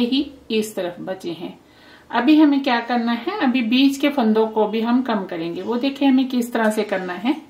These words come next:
ये देखिए, एक बार आप फिर से देख सकते हैं, इस तरह से दोनों तरफ से जो है फंदे छह छह हमारे पास बचे हैं।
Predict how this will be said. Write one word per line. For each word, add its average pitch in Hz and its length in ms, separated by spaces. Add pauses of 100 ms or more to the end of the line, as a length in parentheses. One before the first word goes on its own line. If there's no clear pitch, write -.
(180)
ये 214 160
देखिए, 214 280
एक 233 420
बार 233 200
आप 220 260
फिर 220 140
से 233 180
देख 220 200
सकते 226 380
हैं, 294 220 (840)
इस 240 240
तरह 214 220
से 262 180
दोनों 220 380
तरफ 202 220
से 226 220
जो 208 160
है 220 160
फंदे 202 360
छह 202 200
छह 202 200
हमारे 185 260
पास 240 280
बचे 190 260
हैं। 160 220